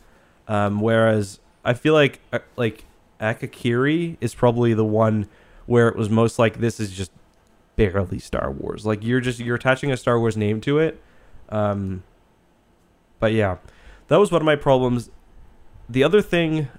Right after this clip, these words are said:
um, that I would have liked is for more diversity in stories.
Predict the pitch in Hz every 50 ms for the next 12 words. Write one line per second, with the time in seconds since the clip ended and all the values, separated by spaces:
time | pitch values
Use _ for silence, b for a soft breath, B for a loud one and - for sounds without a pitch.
0 | - - 120 117 113 113 110 107 104 98 107 - - 120 123 120 117 127 127 131
1 | 117 104 117 113 117 110 107 107 - - - - - - - 120 120 113 107 104
2 | 98 - - - - 120 120 120 120 123 120 117 117 101 107 107 110 110 - 123
3 | 120 117 110 107 101 - - 104 104 104 113 131 147 156 -